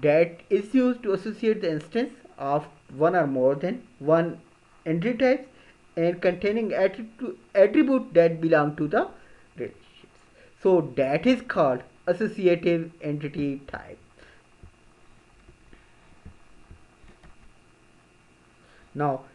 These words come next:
here we are not using, and when we say that we are having associative entity types, in associative entity types no relationship names is mentioned. Why? This one is also certificate. Associative entity type, this one is actually a relationship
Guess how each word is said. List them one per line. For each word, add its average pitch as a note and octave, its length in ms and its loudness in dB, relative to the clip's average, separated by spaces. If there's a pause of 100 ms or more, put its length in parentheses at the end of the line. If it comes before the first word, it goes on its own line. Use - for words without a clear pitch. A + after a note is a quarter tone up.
here A3 240 4
we A#3+ 140 4
are A#3 80 6
not G#3 260 -2
using, B2 300 -8 (640)
and D3 160 -2
when D#3+ 200 0
we F#3 100 -4
say F#3+ 120 -4
that A3+ 160 -4
we G#3 120 2
are G#3 60 4
having G3 200 0
associative E3 640 -2
entity C#3 280 -6
types, G3+ 260 0 (340)
in F3 120 0
associative A#3+ 600 -4
entity F#3+ 240 -6
types F#3 360 -2
no E3+ 520 2
relationship D3+ 680 -6
names C3+ 280 -6
is B2+ 140 -8
mentioned. A2 480 -12 (260)
Why? E3 340 2 (320)
This C4 200 -4
one E4+ 140 2
is E4+ 120 0
also G#3 540 -2 (320)
certificate. B3 840 -4 (1080)
Associative C4 560 -2
entity G3 240 -4
type, A3+ 280 -2
this D#3+ 140 -14
one G#3 120 -6
is C4 120 -6
actually C4+ 420 2
a C#4 120 6
relationship E3+ 600 -6